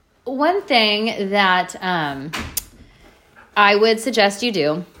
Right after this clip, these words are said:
is spend some time with your spouse or by yourself, just getting quiet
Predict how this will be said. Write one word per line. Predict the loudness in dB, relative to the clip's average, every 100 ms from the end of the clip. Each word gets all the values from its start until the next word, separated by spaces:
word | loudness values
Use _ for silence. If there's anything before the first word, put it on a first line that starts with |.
| -20 -4
is | 0 0
spend | 0 -2 0
some | -4 -4
time | -2 0 2 0 -6 -10 -20 -20 -20 -12 -2
with | 0
your | 0
spouse | 0 4 4 4 2
or |
by | 2 2
yourself, | 0 0 2 4 2 -4 -12 -8
just | -6 -4
getting | -4 -4
quiet | -4 -4 0 0 -2